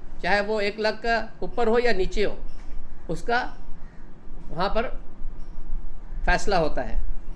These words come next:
उसका मुतवल्ली matter हो, development matter हो, any matter relating to any वक्फ, उसका फैसला होता है। फैसला कौन करता है?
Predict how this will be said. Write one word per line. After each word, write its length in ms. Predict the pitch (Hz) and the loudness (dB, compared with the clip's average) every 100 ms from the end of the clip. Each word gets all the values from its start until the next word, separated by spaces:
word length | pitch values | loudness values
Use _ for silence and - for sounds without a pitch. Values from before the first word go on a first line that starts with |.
| - - - - - - - | 0 2 2 0 -4 -4 0
उसका 560 | - 214 214 208 208 - - - - - 175 | 2 2 2 2 -2 -2 -2 -2 -4 -6 -4
मुतवल्ली 440 | 170 180 180 208 | -4 0 4 6
matter 340 | 190 175 202 | 6 4 2
हो, 380 | 175 190 202 175 - | 2 4 4 6 4
development 480 | 160 160 170 170 196 | 2 0 -2 0 2
matter 280 | 196 180 190 | 4 4 2
हो, 340 | 180 202 196 - - - - - - | 0 -4 0 2 6 6 4 2 2
any 220 | 180 262 285 | 2 0 2
matter 240 | 233 220 233 | 2 2 0
relating 480 | 214 202 208 220 214 - - 202 | 0 0 0 0 0 0 0 0
to 300 | 196 - 190 | 0 -2 -4
any 140 | 233 | 0
वक्फ, 300 | 175 - - - - - | 2 0 -4 -4 0 0
उसका 180 | - 202 | 2 0
फैसला 300 | 185 - 175 | 2 0 2
होता 220 | 147 135 | 0 0
है। 60 | 120 | 0
फैसला 260 | 156 208 | 0 -2
कौन 200 | 208 214 | 0 2
करता 260 | 214 214 240 | 2 0 0
है? 200 | 240 | 0